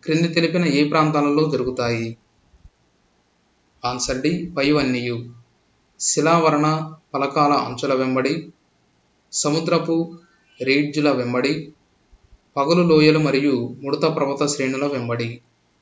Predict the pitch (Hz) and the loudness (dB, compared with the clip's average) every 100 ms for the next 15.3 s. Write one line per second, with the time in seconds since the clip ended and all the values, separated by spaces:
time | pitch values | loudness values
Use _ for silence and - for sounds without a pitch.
0 | _ 123 117 - - _ _ _ _ _ | _ -10 -8 -8 -10 _ _ _ _ _
1 | _ _ _ _ _ - - 143 165 175 | _ _ _ _ _ -4 0 4 4 2
2 | 175 139 160 165 165 160 160 - 139 139 | 0 0 2 2 4 4 0 -2 -4 -4
3 | 147 143 143 143 131 131 127 131 120 - | -2 -2 -2 -2 -2 -2 -2 -4 -6 -10
4 | 127 - 117 - - _ - _ - - | -12 -6 -6 -6 -8 _ -20 _ -20 -20
5 | _ _ _ _ _ _ _ _ 123 127 | _ _ _ _ _ _ _ _ -4 -2
6 | 123 135 135 160 165 - - - - 143 | -2 -2 0 -2 -2 -10 -16 -10 -6 0
7 | 156 160 160 156 165 170 - 131 127 123 | 0 0 2 2 2 -2 -8 -8 -6 -4
8 | 131 120 120 _ _ _ _ _ - _ | -6 -8 -12 _ _ _ _ _ -20 _
9 | _ _ _ 143 147 170 - 170 170 - | _ _ _ -2 0 0 -2 -2 -2 -8
10 | - _ - 139 120 120 - _ _ _ | -18 _ -6 -4 -4 -8 -14 _ _ _
11 | - _ _ _ _ - _ - _ _ | -20 _ _ _ _ -20 _ -20 _ _
12 | _ _ _ _ _ _ - - 156 180 | _ _ _ _ _ _ -6 0 4 6
13 | 190 185 180 175 151 143 143 143 135 120 | 6 4 2 2 0 0 0 2 0 -2
14 | - 135 135 135 131 127 147 160 135 135 | -6 -6 -2 -2 0 0 0 0 -2 0
15 | 139 120 117 | 0 -2 -4